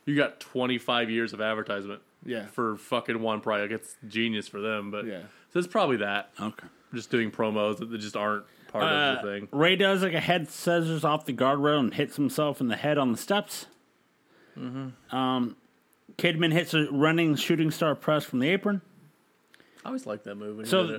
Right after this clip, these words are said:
Speaker 3: th-, the match begins with quick action and stuff, and then it hits, like, a slow period.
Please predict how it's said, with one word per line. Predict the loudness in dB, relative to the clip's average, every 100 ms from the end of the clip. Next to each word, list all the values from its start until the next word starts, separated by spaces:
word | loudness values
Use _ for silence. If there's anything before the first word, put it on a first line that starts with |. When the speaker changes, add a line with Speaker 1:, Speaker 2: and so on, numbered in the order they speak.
| -6
Speaker 3:
th-, | -6
the | -2
match | 4 4 4 0
begins | 0 2 4
with | 2 0
quick | 0 2 4
action | 4 4 2 2
and | 4
stuff, | 2 0 0
and | 0 2
then | 4 4
it | 4
hits, | 2 0 -2
like, | -2
a | -4
slow | -2 2 4 2
period. | 0 -2 -2 -6